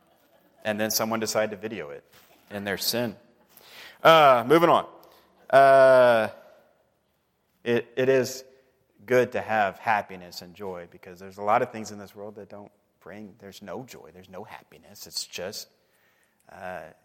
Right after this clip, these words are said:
it's just the routine, depression, anxiety.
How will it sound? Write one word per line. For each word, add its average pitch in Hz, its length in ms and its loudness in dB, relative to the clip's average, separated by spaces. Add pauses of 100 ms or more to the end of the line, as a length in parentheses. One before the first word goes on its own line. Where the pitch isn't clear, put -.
it's 82 180 -20
just - 320 -20
the 98 80 -20
routine, 110 580 -14
depression, 120 840 -8 (140)
anxiety. 113 920 -4